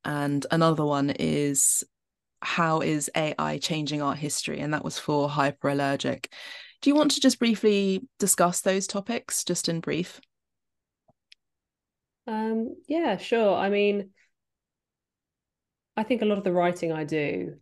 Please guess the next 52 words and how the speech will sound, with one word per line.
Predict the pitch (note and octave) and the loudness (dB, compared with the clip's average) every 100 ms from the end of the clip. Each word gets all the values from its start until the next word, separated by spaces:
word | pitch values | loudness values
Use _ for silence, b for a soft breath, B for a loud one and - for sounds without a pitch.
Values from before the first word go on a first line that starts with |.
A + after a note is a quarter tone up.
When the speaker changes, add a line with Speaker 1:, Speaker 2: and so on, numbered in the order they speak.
| _ G4 | _ -2
Speaker 2:
is, | F3 E3 G3 F3+ | 0 0 0 0
Speaker 1:
Mm-hmm. | F3 D#3+ F3+ - | -2 -6 -8 -10
Speaker 2:
uh, | F3+ _ _ - | -14 _ _ -2
is | G#3+ F#3 | 2 4
in | F3+ | 4
the | E3 | 4
hope | D#3 D#3+ - | 4 2 2
that | C#3+ | -2
basically | D3 D3 | -2 -2
people | D#3+ D#3+ | -8 -6
read | D3 D3+ D3 | -2 -2 -2
it | - | -4
and | D3 | -4
think, | D3+ D3 | -6 -4
"Oh, | D3+ | -4
she | D3 D3+ | -4 -8
sort | - | -8
of | D3+ | -8
sounds, | D#3 D3+ - _ | -8 -8 -12 _
sounds | - - D3+ | -14 -10 -8
like | - | -8
she | E3 | -8
knows | D3 | -8
what | - | -10
she's | - | -12
talking | - D#3 D3+ | -8 -6 -6
about. | D3 C#3+ | -6 -8
We | |
should | D3+ C#3 | -8 -6
get | D3+ | -6
her | D3 | -8
to | - | -8
present | D#3 D3+ D3+ | -4 -4 -4
something." | - - C#3 C#3 | -6 -6 -4 -4
I | |
think | C#3+ E3 D3+ | -2 -2 0
that | D#3 | -2
a | D#3 | 0
lot | E3+ | 0
of | D3 | 2
Speaker 1:
<laughs> | D3 | -2
Speaker 2:
my, | D3 | -2
uh, | D3 D3+ D3 b b b b | -4 -6 -8 b b b b
a | F#3 | 4
lot | G3 | 4
of | G3 F3 | 4 2
my | E3 D#3+ D#3+ D3+ | 2 2 0 -2
goals, | D#3 D#3 D3+ D3+ | 0 2 2 0
including | E3 E3 D3+ | -2 -4 -2
the | D3 | -2
Art | D3 - | -2 -4
Laughs | C#3+ C#3+ - - | -6 -8 -12 -20